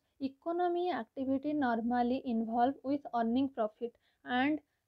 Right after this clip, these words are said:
this is not only the satisfaction of yourself, that is to be very continuous in the nature, and from that you have to earn your livelihood. Because you are taking the photograph only because of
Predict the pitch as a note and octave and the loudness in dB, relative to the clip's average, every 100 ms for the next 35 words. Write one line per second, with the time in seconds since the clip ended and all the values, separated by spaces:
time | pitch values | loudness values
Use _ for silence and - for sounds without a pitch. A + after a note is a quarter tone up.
0 | _ _ _ C#4+ D4 F4 E4 C#4+ C#4 D4+ | _ _ _ -2 0 0 0 0 0 0
1 | E4 D4 C#4+ C#4 E4 D#4+ D#4+ B3 A3+ D4 | -2 -2 0 2 2 0 -2 -6 -4 -4
2 | D4+ - D4+ D4+ D4+ A3+ A#3 A#3 A3 C4 | -4 -6 -4 -6 -2 2 2 0 -6 -8
3 | _ _ _ _ A#3 C4 C4 D#4+ E4 _ | _ _ _ _ -2 0 2 0 -2 _
4 | _ _ - C#4 - - C4+ B3 C4+ D4 | _ _ -6 -6 -4 -4 -4 0 0 0
5 | - - B3 A#3+ - A#3 A3 C#4+ D4 D#4 | -2 -4 -2 -2 -2 0 0 2 4 4
6 | D4+ D#4 D#4 D#4 D#4 D#4+ D#4+ F4+ G4+ - | 0 -2 2 4 4 4 0 -4 -10 -10
7 | _ - B3+ D4 - _ C4+ C4+ A#3 C4+ | _ -6 -2 -2 -4 _ -2 0 0 0
8 | D#4+ - B3 C#4 F4 F4 C#4+ C4 - D4 | -2 -8 -4 0 0 -2 -4 -6 -6 -10
9 | - A#3 B3+ C#4+ D4+ B3+ G3 G3+ A3+ A3+ | -8 -2 0 2 0 0 0 0 0 0
10 | A3+ - - _ _ _ _ A3+ B3 - | -2 -8 -18 _ _ _ _ -6 -6 -4
11 | D4+ D#4 C4+ B3+ C#4 B3+ A#3 - D4+ D#4 | -4 -2 -2 0 0 0 -2 -2 0 0
12 | - A#3+ - B3 A#3+ C#4+ D4 B3 B3 D4+ | 0 -4 -2 -2 2 0 0 -2 0 2
13 | C#4+ C#4+ C#4+ C#4 | 2 0 -4 -2